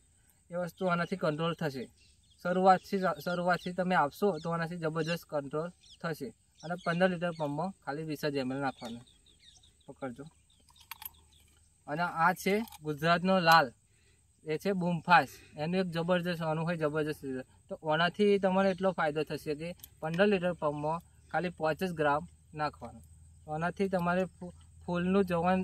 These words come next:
અટ-, અટકતું હશે ને એનાથી ફૂલ વધારે આવશે અને ફૂલને ગરવા નહીં દે. એનું જબરજસ્ત રિઝલ્ટ. હવે એકદમ એમને રિઝલ્ટ બતાવી દેજો તો એમને ખ્યાલ આવે. જો બતાવો.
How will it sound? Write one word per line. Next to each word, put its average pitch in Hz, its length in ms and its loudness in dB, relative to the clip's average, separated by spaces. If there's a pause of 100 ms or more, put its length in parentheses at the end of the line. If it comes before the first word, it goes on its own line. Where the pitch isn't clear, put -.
અટ-, 160 480 -10
અટકતું 180 520 0
હશે 190 160 -2
ને 180 60 -2
એનાથી 175 380 -2 (180)
ફૂલ 170 200 -2
વધારે 170 400 0
આવશે 180 420 0 (420)
અને 156 160 0
ફૂલને 165 360 -2
ગરવા 156 360 6
નહીં 147 180 2
દે. 120 120 -4 (400)
એનું 156 180 -6
જબરજસ્ત 160 480 -2
રિઝલ્ટ. 127 240 -6
હવે 156 180 4
એકદમ 185 260 2
એમને 196 280 6
રિઝલ્ટ 190 360 4
બતાવી 190 320 6
દેજો 175 260 4 (360)
તો 170 80 -2
એમને 180 180 2
ખ્યાલ 160 320 8
આવે. 123 220 6
જો 147 120 2
બતાવો. 127 300 -4